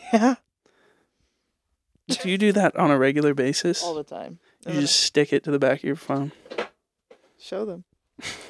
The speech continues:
Speaker 2: Wow, you see, there's no
Speaker 1: And then usually I take it off and eat, eat it, but it's gonna be stale, so I have to wipe it off and clean my phone.
Speaker 2: What?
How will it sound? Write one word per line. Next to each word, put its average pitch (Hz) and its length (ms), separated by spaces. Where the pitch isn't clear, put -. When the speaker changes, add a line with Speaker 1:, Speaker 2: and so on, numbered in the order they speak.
Speaker 2:
Wow, 131 320
you 170 160
see, - 200
there's 156 240
no 156 500
Speaker 1:
And 202 160
then 196 260
usually 214 320
I 220 60
take 208 240
it 196 60
off 196 160
and 165 100
eat, 175 100
eat 170 140
it, 269 180
but 170 240
it's - 220
gonna 175 180
be 147 80
stale, 135 420
so - 160
I 202 60
have 208 100
to 180 80
wipe 160 220
it 165 40
off 165 160
and 170 100
clean 165 180
my 165 100
phone. 160 300
Speaker 2:
What? 302 360